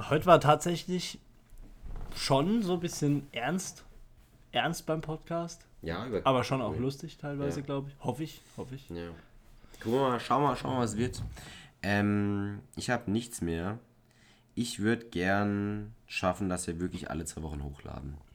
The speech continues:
Speaker 1: Ja, prinzipiell ist der Plan, dass wir auf jeden Fall
Speaker 2: Ich
Speaker 1: alle
Speaker 2: glaub, wir
Speaker 1: zwei
Speaker 2: gehen
Speaker 1: Wochen
Speaker 2: von einer Woche weg und gehen, machen alle zwei
Speaker 1: Ja.
Speaker 2: Wochen. Also wir schaffen's nicht immer.
Speaker 1: Weil
Speaker 2: Weil wir
Speaker 1: momentan
Speaker 2: sind,
Speaker 1: ist einfach
Speaker 2: wir,
Speaker 1: mit
Speaker 2: wir, wir mögen's einfach nicht so, wenn wir über online, gell? Ist nicht
Speaker 1: Ja,
Speaker 2: so
Speaker 1: das
Speaker 2: geil.
Speaker 1: ist, das ist nicht so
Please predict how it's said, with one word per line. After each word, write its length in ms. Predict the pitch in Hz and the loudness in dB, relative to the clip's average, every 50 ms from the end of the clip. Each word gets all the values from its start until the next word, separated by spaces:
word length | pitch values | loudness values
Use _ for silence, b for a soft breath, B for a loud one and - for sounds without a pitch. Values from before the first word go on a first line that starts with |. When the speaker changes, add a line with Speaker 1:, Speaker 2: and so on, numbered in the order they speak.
| - - | -10 -4
Speaker 1:
Ja, 180 | - 127 120 - - - | -2 0 0 -2 -4 -2
prinzipiell 540 | - 151 156 156 135 139 139 143 139 143 147 | 2 4 4 4 4 2 2 2 2 2 0
ist 220 | - - 135 - - | 0 -4 -4 -2 -2
der 80 | 127 | -2
Plan, 640 | 120 - - - 123 123 120 113 123 139 156 170 180 | -2 -2 -4 -2 0 2 2 4 6 6 6 6 4
dass 260 | 135 123 123 147 - - | 2 2 2 2 2 0
wir 140 | 139 123 101 | -2 -2 -2
auf 120 | 110 - | -2 -4
jeden 180 | 127 120 117 113 | -6 -6 -6 -6
Fall 200 | - 120 117 113 | -4 -4 -4 -4
Speaker 2:
Ich 60 | - | -4
Speaker 1:
alle 60 | 120 120 | -2 0
Speaker 2:
glaub, 120 | 92 87 82 | 0 0 0
wir 60 | 87 | 0
Speaker 1:
zwei 60 | - | 0
Speaker 2:
gehen 80 | 95 85 | 0 0
Speaker 1:
Wochen 120 | - - - | 0 -2 -4
Speaker 2:
von 80 | - - | -4 -2
einer 180 | 76 85 85 80 | -2 -2 -2 -2
Woche 240 | 80 73 78 69 | -4 -4 -4 -4
weg 200 | 69 76 76 - | -4 -4 -4 -4
und 100 | - 78 | -4 -4
gehen, 140 | 71 71 69 | -4 -4 -4
machen 180 | 69 69 69 64 | -4 -4 -6 -8
alle 180 | 64 67 67 | -8 -8 -10
zwei 160 | 67 - - 110 | -8 -8 -6 -4
Speaker 1:
Ja. 160 | 110 - - | -4 -4 -6
Speaker 2:
Wochen. 220 | 69 71 73 73 71 71 | -8 -10 -10 -10 -10 -8
Also 100 | 73 78 | -8 -8
wir 80 | 76 | -8
schaffen's 400 | - - - 73 69 76 73 - | -8 -8 -8 -10 -8 -10 -12 -12
nicht 100 | - - 73 | -12 -10 -8
immer. 180 | 78 76 73 b b b b | -8 -8 -10 b b b b
Speaker 1:
Weil 120 | 117 120 120 | -4 -2 0
Speaker 2:
Weil 40 | 123 | 0
wir 140 | 123 123 - | 2 2 2
Speaker 1:
momentan 340 | - 92 - 117 117 131 127 | 2 2 4 6 4 4 4
Speaker 2:
sind, 60 | 123 | 2
Speaker 1:
ist 120 | 110 - 123 | 0 2 2
einfach 280 | 110 117 113 - - | 2 2 2 0 2
Speaker 2:
wir, 100 | 98 101 | 2 4
Speaker 1:
mit 80 | 82 92 | 4 4
Speaker 2:
wir, 140 | 95 85 87 | 4 4 4
wir 100 | 95 92 | 4 6
mögen's 380 | 92 95 98 107 113 107 - | 6 6 6 6 4 4 2
einfach 240 | - 85 92 90 87 | 0 0 0 0 0
nicht 200 | 90 87 - - | 0 -2 -2 -2
so, 160 | - 87 82 | -4 -2 -2
wenn 140 | 82 82 80 | 0 0 0
wir 300 | 80 82 80 78 78 - - | 2 2 2 0 -2 -2 -4
über 240 | 76 73 73 - - | -6 -6 -6 -4 -4
online, 500 | 71 80 80 78 71 69 69 69 67 67 | -2 -2 -2 0 -2 -2 -2 -4 -4 -4
gell? 280 | 69 73 73 76 76 80 - | -4 -4 -4 -4 -6 -8 -10
Ist 120 | - - 82 | -8 -6 -6
nicht 140 | 82 78 - | -4 -4 -2
Speaker 1:
Ja, 100 | - - | -2 -2
Speaker 2:
so 100 | - - | -2 0
Speaker 1:
das 20 | - 131 113 | 0 0 2
Speaker 2:
geil. 60 | 107 110 | 2 0
Speaker 1:
ist, 220 | 76 - - - | -2 -2 -2 -2
das 160 | 131 113 - - | -2 -2 -2 -4
ist 80 | - - | -4 -2
nicht 380 | 131 147 151 - - - - - - - - - - - - - - _ _ - - - - - - - - | -2 0 0 -2 -4 -8 -12 -14 -14 -16 -18 -20 -20 -20 -20 -20 -20 _ _ -20 -20 -20 -20 -20 -20 -18 -14
so 460 | - 120 120 120 117 120 123 120 113 | -10 -8 -4 -4 -2 -2 -2 -4 -4